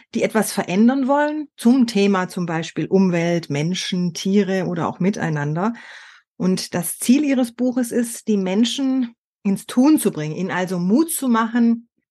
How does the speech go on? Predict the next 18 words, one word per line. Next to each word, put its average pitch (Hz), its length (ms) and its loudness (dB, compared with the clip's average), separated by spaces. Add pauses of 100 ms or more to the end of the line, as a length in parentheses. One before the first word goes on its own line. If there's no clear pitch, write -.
inspiriert 220 560 2
zu 254 160 -2
sein 214 500 2
und 202 400 -2 (160)
etwas - 360 -10
zu 180 120 -4
bewegen, 170 400 -2
etwas 165 320 -8
anzustoßen. 160 800 -10
Und 165 140 -6
daher 208 240 2
bin 240 160 4
ich 240 100 4
jetzt 233 220 -2
mal 196 240 -4 (500)
sehr, 240 280 4
sehr 214 180 6
gespannt - 500 -6